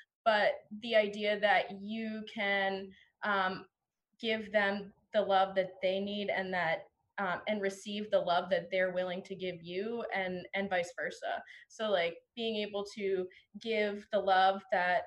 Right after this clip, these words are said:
will benefit them while also, um, receiving the love that they're most able to give. Um, so it is kind of, like,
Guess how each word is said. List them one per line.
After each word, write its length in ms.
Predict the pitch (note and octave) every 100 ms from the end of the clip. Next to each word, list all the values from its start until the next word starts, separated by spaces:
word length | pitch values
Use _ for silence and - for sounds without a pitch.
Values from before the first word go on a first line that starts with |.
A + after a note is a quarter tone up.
| -
will 380 | G3+ F#3+ F3+ F3
benefit 540 | F#3+ F#3+ F#3+ F#3+ E3
them 500 | F#3+ F#3+ F#3 F3+ F3+ -
while 160 | G3+ F#3+
also, 800 | F3+ F#3+ - G3 F3+ F3 F3 - _ _ _ -
um, 400 | G3 F3+ E3+ - _ _ _ -
receiving 440 | G#3+ - G3 F#3+
the 80 | F3+
love 360 | E3+ F3+ F3 -
that 200 | F3 F3
they're 200 | F#3 F#3
most 340 | F3+ F3 F3+ D3
able 260 | E3+ E3
to 140 | - E3+
give. 520 | - F#3 E3+ E3 E3+ - F3
Um, 160 | E3+
so 140 | F3+ G#3
it 120 | G3+ -
is 180 | A3 -
kind 160 | G#3 G3+
of, 100 | G3
like, 220 | F#3